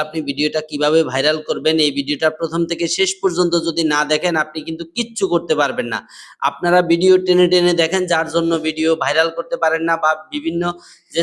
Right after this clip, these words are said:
সিক্রেট টিপসগুলো আপনারা অ্যাকসেপ্ট করতে পারেন না বা কাজে লাগাতে পারেন না। আমি আজকে দেখাবো আপনাকে কিভাবে আপনি এই TikTok ভিডিওটা ভাইরাল করবেন। হান্ড্রেড পার্সেন্ট আপনার ভিডিও ভাইরাল হবে।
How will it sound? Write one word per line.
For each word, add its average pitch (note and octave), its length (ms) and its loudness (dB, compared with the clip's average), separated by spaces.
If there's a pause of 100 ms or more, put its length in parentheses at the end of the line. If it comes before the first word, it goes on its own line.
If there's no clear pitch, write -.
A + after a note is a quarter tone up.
(100)
সিক্রেট F#3 400 0
টিপসগুলো G#3 480 2 (100)
আপনারা F3 280 0 (680)
অ্যাকসেপ্ট E3+ 480 0 (120)
করতে G3+ 300 2
পারেন F3 220 4
না F3+ 100 2
বা F#3 60 2 (100)
কাজে G3 260 2
লাগাতে D#3 280 2
পারেন D3+ 200 2
না। D3+ 40 0 (200)
আমি G3+ 120 2 (140)
আজকে F3+ 300 -4
দেখাবো E3 340 0
আপনাকে D#3 280 -6 (120)
কিভাবে F3 380 2
আপনি E3 200 -4
এই D#3+ 120 2
TikTok D#3+ 400 0
ভিডিওটা C#3 380 0
ভাইরাল C#3+ 260 0 (100)
করবেন। C3+ 240 -2 (100)
হান্ড্রেড F3+ 340 0
পার্সেন্ট F3 400 -4
আপনার D3 260 -6
ভিডিও D3 260 -4
ভাইরাল D3+ 300 0
হবে। E3+ 140 0